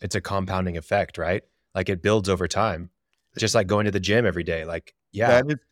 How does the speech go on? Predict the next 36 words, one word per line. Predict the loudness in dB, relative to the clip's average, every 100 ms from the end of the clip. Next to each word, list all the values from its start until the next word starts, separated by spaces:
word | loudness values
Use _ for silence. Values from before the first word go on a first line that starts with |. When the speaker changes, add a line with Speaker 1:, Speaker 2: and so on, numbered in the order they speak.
| -2
Speaker 1:
you | 2
Speaker 2:
correct. | 6 6 6
Speaker 1:
go |
to | 4
the |
gym | 6 6
Speaker 2:
However, | 6 2 -2
Speaker 1:
every, | -2 -2 -4 -10 _ _ _
yeah, | -4
go | -2
ahead. | 4
Speaker 2:
however, | 6 6 4
I |
gotta | 2
get, | 0 -2
I've | -4 0
gotta | 0 0
put | -6 -4
a | -2
really | 0 2 2 2 0
strong | -2 0 0 2
disclaimer | -2 -2 -2 0 0
on | -2
that. | -4 -6 _ _ _ _ _ -6
Speaker 1:
Okay. | 0 2 0 _ _ _ _ _ _ _ _ _ _ _ _
Speaker 2:
Uh, | -4 -2 0 -2 -6 _ _
let's | -2 2
say | 2
that | 2
you | 2
go | 0
to |
the | 0
gym | 0 0
every | 0 -4
day, | -4 -4